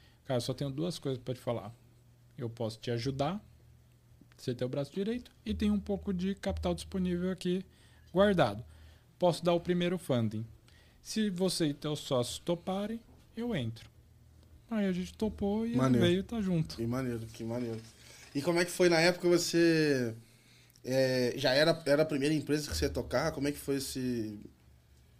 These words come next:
Speaker 2: Eu tava até comentando ontem, só um parênteses rápido, eu tava conversando com, com um cara de uma empresa também de Open Banking e tal, eu falei, "Cara"
Speaker 1: O Datanomic.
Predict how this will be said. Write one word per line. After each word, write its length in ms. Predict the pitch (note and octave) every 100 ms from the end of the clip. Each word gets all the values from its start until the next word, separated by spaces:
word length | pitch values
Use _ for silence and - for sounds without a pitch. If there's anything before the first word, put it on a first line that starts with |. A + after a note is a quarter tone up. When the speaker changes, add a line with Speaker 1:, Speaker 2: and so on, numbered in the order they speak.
| - - -
Speaker 2:
Eu 60 | B2
tava 180 | E3+ E3+
até 140 | G3
comentando 520 | A3 A#3 E3+ E3 D#3+
ontem, 380 | C3 D3 C3 A#2
só 140 | A2+
um 80 | D3+
parênteses 400 | D3+ B2+ C3 A#2+
rápido, 320 | A#2+ B2 A#2+
eu 40 | A2
tava 140 | C#3+
conversando 500 | C#3 C#3 A#2+ B2+ B2+
com, 400 | B2 B2+ A#2 A2+ A2+ - - - _ - -
com 80 | B2
um 40 |
cara 220 | A#2+ B2+
de 80 | A#2+
uma 100 | B2
empresa 280 | B2 B2+ B2+
também 340 | D#3+ D3 C#3
de 80 | E3
Open 240 | D3 C3 A2
Banking 340 | A#2+ C#3 C3
e 20 |
tal, 160 | - B2+
eu 60 | C3+
falei, 180 | D#3 -
"Cara" 320 | G3 E3+ C3 - - - -
Speaker 1:
O 60 | E3+
Datanomic. 760 | D#3 E3 F#3 F3 C3 C#3+ -